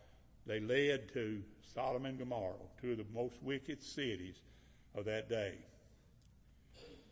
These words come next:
He fell right in with the wickedness. And what happened? What happened to him?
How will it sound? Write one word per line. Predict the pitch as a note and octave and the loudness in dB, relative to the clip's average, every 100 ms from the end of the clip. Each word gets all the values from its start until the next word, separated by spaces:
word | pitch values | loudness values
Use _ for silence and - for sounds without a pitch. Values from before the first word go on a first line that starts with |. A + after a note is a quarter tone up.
| - - - | -20 -20 -8
He | C#3+ C#3+ | -4 -4
fell | - D#3+ D#3+ | 2 6 8
right | D3 D3 F3+ | 10 10 10
in | G#3+ G#3 D#3+ A#2+ | 8 8 6 6
with | A#2+ A2+ | 2 2
the | A#2 | 2
wickedness. | B2 E3+ - A2 G2 - - - - - - - - - - - - - - | 6 6 6 0 -2 -6 -12 -16 -20 -20 -20 -20 -20 -20 -20 -20 -20 -20 -14
And | A2 G2+ | -10 -2
what | A2 C#3+ | 2 4
happened? | F#3 G3 A3 A3+ A3 G#3 - - - - - - - - - - - - - - | 6 8 10 8 4 2 -6 -16 -18 -20 -20 -20 -20 -20 -20 -20 -20 -20 -6 6
What | D#3+ | 8
happened | G3+ A3 A3+ D3 | 10 12 10 8
to | C3 | 6
him? | C3+ B2+ F#2+ F2+ | 6 4 2 -4